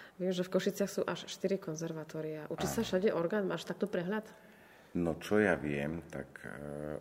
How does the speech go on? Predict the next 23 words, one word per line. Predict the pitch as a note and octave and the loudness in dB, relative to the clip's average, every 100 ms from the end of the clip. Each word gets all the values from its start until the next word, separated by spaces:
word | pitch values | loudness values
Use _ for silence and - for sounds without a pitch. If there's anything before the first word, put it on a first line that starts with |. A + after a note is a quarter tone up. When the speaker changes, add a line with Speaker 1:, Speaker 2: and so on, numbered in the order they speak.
| - | 0
Speaker 2:
orgán | F#2 F#2+ F2+ D2+ | 2 2 0 -2
sa | - | -8
učí | - F2 - - | -8 -8 -8 -10
asi | - D2 - D2+ | -8 -10 -6 -6
len | C#2+ D2 | -4 -4
na | C#2+ | -6
Timonovej. | C2 - C2 B1+ B1+ B1+ - - - - | -8 -6 -6 -6 -10 -12 -16 -18 -20 -4
Speaker 1:
To | G3+ | 0
je | F#3 | 0
vlastne | F3+ | -2
pokračovanie | E3+ F3 F#3 F3 F3+ E3+ E3+ E3 | -2 -2 0 4 6 6 6 6
Speaker 2:
Áno, | |
Speaker 1:
bývalej. | F3 - | 6 6
Speaker 2:
pokračovanie | - F#2+ - G2+ F2+ F2 | 6 6 6 4 6 6
Speaker 1:
Mhm. | D#2 | 6
Speaker 2:
bývalej | F2+ E2 E2 E2+ D#2+ D2 | 6 8 8 6 4 2
hlavnej, | D#2 D#2+ D2+ D#2 E2 G#2 | 6 6 6 4 2 2
ktorú | - F2+ F2 | 0 0 2
Speaker 1:
Áno. | |
Speaker 2:
presťahovali | F2 D#2+ - D#2+ D2+ D#2 D2+ D2+ | 2 -2 0 -2 2 2 2 2
na | D2+ | -2
Speaker 1:
Áno. | D2 | -2
Speaker 2:
Timonovú. | - D#2+ D#2+ E2 | 0 0 2 2